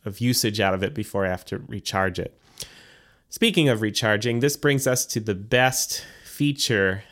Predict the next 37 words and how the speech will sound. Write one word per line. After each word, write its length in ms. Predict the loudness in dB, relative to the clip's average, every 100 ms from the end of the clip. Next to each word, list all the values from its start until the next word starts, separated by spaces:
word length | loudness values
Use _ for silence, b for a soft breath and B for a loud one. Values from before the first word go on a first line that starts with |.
| -4
of 240 | -2 -2
the 80 | -2
U 160 | 0 0
M 200 | 0 -2
two, 420 | -2 0 2 0 -4
which 180 | -8 -6
is 140 | 0
that 160 | 2 2
it 80 |
has 240 | 0 -2 -2
a 20 |
detachable 880 | -4 -6 -4 0 2 2 -2 -2 -2
battery. 720 | 0 2 4 2 -2 -6 -14 B B B B B B
Yeah, 640 | -2 2 4 6 4 2 -4
you 120 | -6
can, 340 | -4 -2 -2 -4
you 120 | -4
can 260 | -2 0 2
literally 460 | 4 4 2 0
pull 400 | -2 2 4 4
the 120 | 2
entire 560 | 0 -2 -2 0 2 2
battery 460 | 2 2 2 0 0
unit, 460 | 0 0 0 -2
which, 240 | -8 -8 -4
which 420 | -4 -2 -4 -4 _ _ -4
sits 460 | 0 2 2 0 0
inside 720 | 2 4 2 2 4 4 2
of 560 | 2 0 0 -2 -8 -2
the, 380 | 2 4 2 B B B B B B
of 160 | -6 -2
the 80 | -2
platform 520 | 2 2 2 0 0
that 120 | -2
you 80 | -2
stand 540 | -2 2 2 2 2
on. 420 | 0 -2 -2 -4